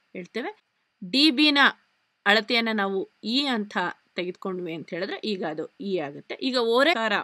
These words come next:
ಮಾಡಿದ್ವಿ ಅಂತ ಹೇಳಿದ್ರೆ ಸಿ into ಇ, ಸಿ ಇ ಆಯ್ತು, equals ಬಿ into ಬಿ ಅಂತ ಹೇಳಿದ್ರೆ ಬಿ ಸ್ಕ್ವೇರ್. ನೀವು ಗಮನಿಸ್ಬೋದು ನಮ್ಗೆ ಇಲ್ಲಿ ಎರಡು ಸಮೀಕರಣಗಳು ದೊರಕ್ತಾ ಇದ್ದಾವೆ. ಈಗ ನಾನು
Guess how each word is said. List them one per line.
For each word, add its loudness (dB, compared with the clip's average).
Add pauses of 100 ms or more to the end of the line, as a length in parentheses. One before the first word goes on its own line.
ಮಾಡಿದ್ವಿ 2 (180)
ಅಂತ -8
ಹೇಳಿದ್ರೆ -2
ಸಿ -2 (200)
into -4 (180)
ಇ, 4 (840)
ಸಿ -4 (300)
ಇ 0 (300)
ಆಯ್ತು, -8 (280)
equals -4 (480)
ಬಿ 2 (140)
into -2 (140)
ಬಿ -2
ಅಂತ -6
ಹೇಳಿದ್ರೆ -2 (300)
ಬಿ -4
ಸ್ಕ್ವೇರ್. -6 (140)
ನೀವು -2
ಗಮನಿಸ್ಬೋದು -2
ನಮ್ಗೆ -2
ಇಲ್ಲಿ -2
ಎರಡು 4 (400)
ಸಮೀಕರಣಗಳು -2 (200)
ದೊರಕ್ತಾ -6
ಇದ್ದಾವೆ. -6 (320)
ಈಗ -2
ನಾನು 0